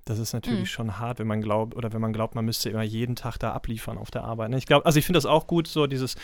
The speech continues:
Speaker 1: ähm, täglich dafür zu entscheiden, so dass man, ähm, Gott mit auf die Arbeit nimmt oder in die Arbeit oder wie auch immer, aber, ähm,
Speaker 2: Basti,
Speaker 1: genau.
Speaker 2: noch mal eine Frage, ne? Äh, wie machst du das eigentlich mit deiner Zeit?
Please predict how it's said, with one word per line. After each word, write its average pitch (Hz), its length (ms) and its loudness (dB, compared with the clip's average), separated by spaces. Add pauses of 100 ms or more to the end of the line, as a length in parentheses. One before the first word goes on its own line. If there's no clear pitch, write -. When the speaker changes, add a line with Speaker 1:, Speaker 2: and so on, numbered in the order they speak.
(380)
Speaker 1:
ähm, 139 220 2
täglich 147 380 2
dafür 139 240 0
zu - 140 -4
entscheiden, 135 520 0
so 143 160 -2
dass 131 220 -4
man, 123 260 -4
ähm, 123 300 -6
Gott 127 200 -4
mit 131 220 -4
auf - 140 -6
die - 100 -4
Arbeit 120 300 -2
nimmt 120 260 -2
oder 113 160 -2
in 131 140 -2
die 120 160 -2
Arbeit 117 240 0
oder 113 160 -2
wie 113 100 -2
auch 110 100 -4
immer, 131 420 -2
aber, 110 420 -6
ähm, 107 260 -4 (720)
Speaker 2:
Basti, 226 240 -2
Speaker 1:
genau. 233 120 0
Speaker 2:
noch 240 40 0
mal 233 100 0
eine 247 180 -4
Frage, 220 280 2
ne? 214 240 0 (540)
Äh, 202 300 2
wie 220 100 0
machst 277 240 0
du 254 40 0
das - 100 -6
eigentlich 226 220 -2
mit 214 100 -4
deiner 202 220 -2
Zeit? 175 460 -4